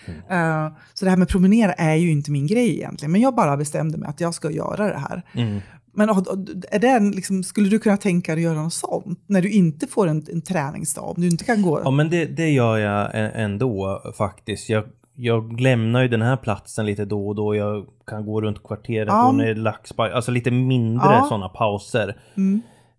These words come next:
Speaker 1: För annars blir jag koko. Eh, så att, ja, men det gör jag.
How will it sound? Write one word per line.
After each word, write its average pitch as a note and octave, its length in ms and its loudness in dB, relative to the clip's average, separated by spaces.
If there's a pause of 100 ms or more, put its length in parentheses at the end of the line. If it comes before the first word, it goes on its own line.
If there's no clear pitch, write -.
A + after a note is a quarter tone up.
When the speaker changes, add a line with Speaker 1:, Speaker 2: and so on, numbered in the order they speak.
Speaker 1:
För G#2+ 60 -4
annars G#2+ 360 -2
blir B1+ 140 -4
jag A1 480 -4 (680)
koko. - 440 -10 (320)
Eh, - 560 -8
så - 160 -2
att, - 180 -6
ja, B2+ 100 -4
men B2 120 2
det C3+ 100 4
gör F#2+ 280 0
jag. G#2 180 -2